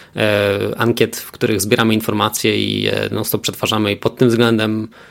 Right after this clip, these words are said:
staramy się, e, pod względem po prostu najczęściej wy-, wybieranych na przykład kolejnych ścieżek staramy się szukać kolejnych specjalistów, którzy tworzą kolejne ścieżki,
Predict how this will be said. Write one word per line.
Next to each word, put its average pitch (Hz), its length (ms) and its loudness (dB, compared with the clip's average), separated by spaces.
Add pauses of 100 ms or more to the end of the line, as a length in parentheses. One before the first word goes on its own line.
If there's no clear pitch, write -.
staramy 110 360 2
się, 107 160 0
e, 104 560 -2
pod - 100 -8
względem 123 260 2
po - 40 -10
prostu - 160 -4
najczęściej 120 400 2
wy-, 113 160 0
wybieranych 117 520 0
na 113 60 -2
przykład - 200 -8
kolejnych 127 380 4
ścieżek 113 340 0
staramy 107 300 -2
się 107 340 -2
szukać 117 260 -2
kolejnych 127 280 4
specjalistów, 110 580 -2
którzy 104 380 -2
tworzą 101 300 -2
kolejne 110 340 2
ścieżki, 110 480 -4